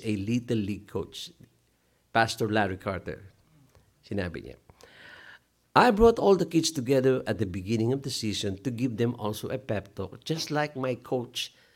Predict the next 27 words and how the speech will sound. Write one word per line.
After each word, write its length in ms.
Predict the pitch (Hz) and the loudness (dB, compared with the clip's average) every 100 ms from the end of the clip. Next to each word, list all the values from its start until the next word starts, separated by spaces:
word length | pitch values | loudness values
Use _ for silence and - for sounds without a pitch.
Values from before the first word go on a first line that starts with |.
| _ _ | _ _
some 420 | - - 147 127 | -6 0 0 0
forty 320 | - 120 110 | -4 -8 -6
years 320 | 104 95 92 - | -8 -6 -8 -12
ago. 240 | 82 - - - _ _ _ _ _ _ _ _ _ _ _ - _ _ - | -12 -14 -18 -20 _ _ _ _ _ _ _ _ _ _ _ -20 _ _ 10
And 420 | 233 247 202 180 | 12 12 10 6
I 220 | 170 165 | 6 6
asked 260 | 190 185 - | 6 2 4
my 160 | 160 | 4
team 240 | 143 165 143 | 6 4 2
the 140 | 127 | 2
same 260 | 156 151 - | 2 0 -2
question. 560 | 185 175 - 87 82 - _ _ _ _ _ _ _ _ - | -4 -4 -8 -10 -12 -16 _ _ _ _ _ _ _ _ 4
'How 160 | 247 | 6
many 240 | 277 262 226 | 6 6 4
of 80 | 170 | 2
you 320 | 190 214 175 | 2 4 4
have 240 | 190 151 | 4 2
a 60 | 147 | 0
dream 460 | 113 165 160 147 143 | 4 6 6 4 0
to 80 | 127 | 2
one 320 | 120 139 123 | 2 2 0
day 160 | 120 | -2
play 400 | 117 113 107 117 | -4 -4 -4 -4
in 240 | 113 110 98 | -4 -6 -6
the 80 | 87 | -8
major 360 | 87 87 92 | -8 -12 -14
league?' 280 | 80 76 92 | -16 -18 -20